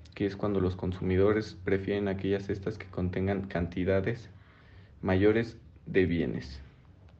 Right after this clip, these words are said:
Con estos supuestos se hace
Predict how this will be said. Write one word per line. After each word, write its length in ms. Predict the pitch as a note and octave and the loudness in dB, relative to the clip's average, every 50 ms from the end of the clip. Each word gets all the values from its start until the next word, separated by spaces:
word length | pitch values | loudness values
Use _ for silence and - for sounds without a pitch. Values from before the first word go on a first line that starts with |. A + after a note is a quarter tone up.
| - - - - - - - - - - - - - - - - - - - - - - - - - - - - | -20 -20 -20 -20 -20 -20 -20 -20 -20 -20 -20 -20 -20 -20 -20 -20 -20 -20 -20 -20 -20 -20 -20 -20 -20 -20 -20 -10
Con 160 | - A2 A2 | -4 -2 0
estos 240 | A#2 B2 - D3 C#3+ | 0 0 0 -2 -4
supuestos 600 | - E3 - - - - - - - B2 B2+ - - - - - - | -4 -4 -2 0 0 0 0 -2 -4 -4 -4 -6 -10 -18 -20 -20 -16
se 220 | - - G#2 G2 | -4 0 2 2
hace 540 | G2+ G2+ - - A2 G2 G2+ G2+ G2 - | 2 2 0 -2 0 2 2 2 0 -2